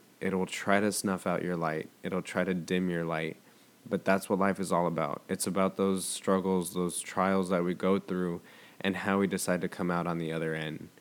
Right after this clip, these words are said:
You know, are we gonna choose to let our light get dimmed? Or are we gonna shine even brighter and step up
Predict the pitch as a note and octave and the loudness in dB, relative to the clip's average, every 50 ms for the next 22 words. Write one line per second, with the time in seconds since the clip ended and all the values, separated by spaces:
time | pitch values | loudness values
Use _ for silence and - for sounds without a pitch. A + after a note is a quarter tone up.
0 | - _ _ - - - - - - - - - - - F#2 F2+ F2+ F2 E2+ - | -20 _ _ -20 -20 -20 -20 -20 -20 -20 -20 -18 -8 -4 -2 0 0 0 0 0
1 | - F#2+ G2+ G2+ G#2+ G#2+ G2 G#2+ G2+ G2 F#2 - - - - A2 A2+ A#2 A#2 A#2 | 2 4 4 6 6 6 6 4 4 2 2 0 0 2 4 6 6 6 4 2
2 | - - - - - B2 A#2+ A#2 A2+ A#2 A2+ A2+ - - G#2+ A2 A2 A2+ A2+ A2 | -2 -4 -4 -2 0 2 4 4 4 4 4 2 2 2 2 4 4 6 6 6
3 | A2 A2+ A2 A2 - - A2+ G2+ F#2+ - A#2 A#2+ B2 C3 C#3 C#3 C3+ - - - | 6 4 4 4 4 4 2 2 4 4 4 4 4 2 0 -2 -6 -10 -16 -20
4 | - - - - - - - G2+ G#2 G#2 A2 A2+ A2+ A2+ A2 F#2+ - - G#2+ G2+ | -20 -20 -20 -20 -4 0 4 4 6 6 6 6 6 4 4 2 0 0 0 2
5 | G2+ G2+ G2 F#2+ F#2 F2+ F2 - F#2 F2+ F#2 F#2+ F#2+ F#2 D#2+ D#2 D#2 D#2+ - - | 2 2 2 2 2 2 2 4 4 6 6 6 4 2 0 -2 -4 -8 -12 -16
6 | - - - - _ - - - - F#2+ F#2 - - - - G2 G2 - - F#2 | -20 -20 -20 -20 _ -20 -12 -8 -6 -4 -2 -2 0 2 4 4 4 4 2 0
7 | F2 D#2 C#2+ - | 0 0 0 -4